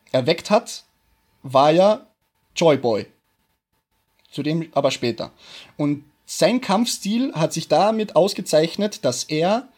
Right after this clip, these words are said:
extrem viel Spaß am Kämpfen hatte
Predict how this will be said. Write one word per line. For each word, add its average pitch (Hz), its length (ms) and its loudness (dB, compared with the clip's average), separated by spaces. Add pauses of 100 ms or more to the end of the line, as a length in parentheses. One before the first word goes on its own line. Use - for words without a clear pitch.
(300)
extrem 196 720 -4
viel 226 560 -6
Spaß 180 520 -2
am 170 140 -4
Kämpfen 202 440 -2
hatte 208 320 0